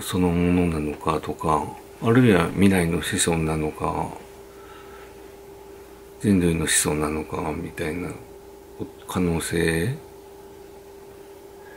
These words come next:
を、が考えられると思うんですが、うん、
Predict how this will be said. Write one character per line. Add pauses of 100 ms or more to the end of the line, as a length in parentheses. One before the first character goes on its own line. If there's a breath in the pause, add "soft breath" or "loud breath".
(640 loud breath)
を、 (120)
が
考 (300)
え
ら
れ
る
と
思
う
ん
で
す
が、 (3250)
う
ん、